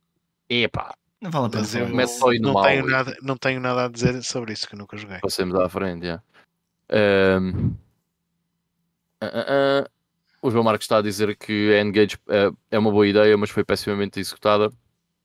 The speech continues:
Speaker 1: E o Little Brother está a dizer que, sem dúvida, para a altura era impressionante. Hum, hum.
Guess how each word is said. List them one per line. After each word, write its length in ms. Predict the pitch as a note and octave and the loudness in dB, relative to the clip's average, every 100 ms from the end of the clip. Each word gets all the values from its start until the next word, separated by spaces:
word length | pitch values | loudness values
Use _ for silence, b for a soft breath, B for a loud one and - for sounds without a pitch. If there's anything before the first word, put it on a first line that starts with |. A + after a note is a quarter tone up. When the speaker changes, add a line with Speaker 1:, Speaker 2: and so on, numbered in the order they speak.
| _ _ _ | _ _ _
Speaker 1:
E 80 | G#2+ | -2
o 120 | F#2+ | 0
Little 180 | G2 E2+ | 0 -2
Brother 240 | F2 F2 | 0 2
está 140 | F2 F2 | 2 0
a 40 | |
dizer 180 | E2 F2+ | -2 -4
que, 280 | - F#2+ E2+ | -4 -2 -2
sem 220 | - F#2+ | 0 0
dúvida, 280 | F2+ F2+ F2 | 0 -2 0
para 140 | F2+ | 2
a 40 | E2 | 0
altura 380 | - F#2 F2 - | 0 0 0 0
era 180 | F2+ F2+ | -2 -2
impressionante. 560 | F2 - F#2 E2 D#2 - B B _ _ _ _ _ _ _ _ _ _ _ | -6 -8 -6 -4 -6 -12 B B _ _ _ _ _ _ _ _ _ _ _
Hum, 180 | C#2+ D#2+ | -16 -12
hum. 500 | B2+ G#2+ G#2+ G#2 G#2 | -4 -2 0 -2 -4